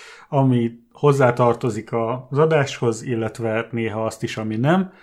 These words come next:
Mindenképpen javaslom, hogy keressétek fel a hídnyugatra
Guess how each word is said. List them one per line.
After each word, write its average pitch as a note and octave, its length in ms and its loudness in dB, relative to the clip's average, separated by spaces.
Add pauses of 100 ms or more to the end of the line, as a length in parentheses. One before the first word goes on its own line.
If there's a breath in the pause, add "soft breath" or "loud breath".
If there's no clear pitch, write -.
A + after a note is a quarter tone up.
Mindenképpen B2 680 2
javaslom, A2+ 500 0
hogy A2+ 160 -4
keressétek A2+ 580 -4
fel A2+ 180 -6
a A2 40 -4
hídnyugatra A2 680 -4